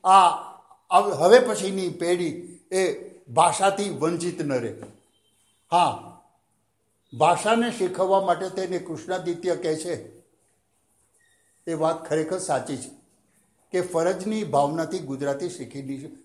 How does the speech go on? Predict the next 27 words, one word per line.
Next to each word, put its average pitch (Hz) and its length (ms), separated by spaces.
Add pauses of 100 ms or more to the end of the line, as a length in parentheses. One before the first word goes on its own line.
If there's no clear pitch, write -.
શીખાવી 151 460
નહીં 139 120
શકાય. 123 400 (960)
એ 220 140
શીખવવા 202 520
માટે 180 320
તો 190 220
એમને 170 340 (960)
આપણે 190 320
બહુ 202 420
જ - 40
સલુકાઈથી 175 840 (380)
એક 175 200
નિસ્બત 160 600
સાથે 160 380 (640)
એને 175 140 (220)
બતાવવું 180 500
પડે 151 260 (480)
કે 170 60
આ 160 100
નરસિંહની 151 580
ભાષા 127 400
છે, - 120 (800)
આ 165 80
મીરાની 180 520
ભાષા 139 420
છે, - 120